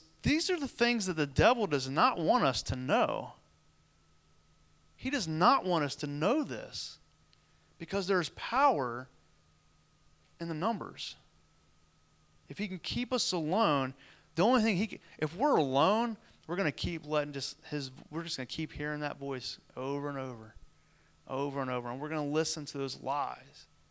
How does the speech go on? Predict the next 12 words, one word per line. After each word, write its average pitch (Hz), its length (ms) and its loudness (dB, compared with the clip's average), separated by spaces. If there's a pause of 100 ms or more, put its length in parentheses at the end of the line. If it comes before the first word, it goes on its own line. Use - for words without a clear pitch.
(640)
But 151 100 -10
you 170 60 -8
gotta 240 180 2
find 196 380 10
someone 185 220 0
you 151 80 0
can 135 180 0
lock 147 300 0
arms 147 340 2
with. 110 300 -6 (3500)
Another 208 260 8
verse 156 560 8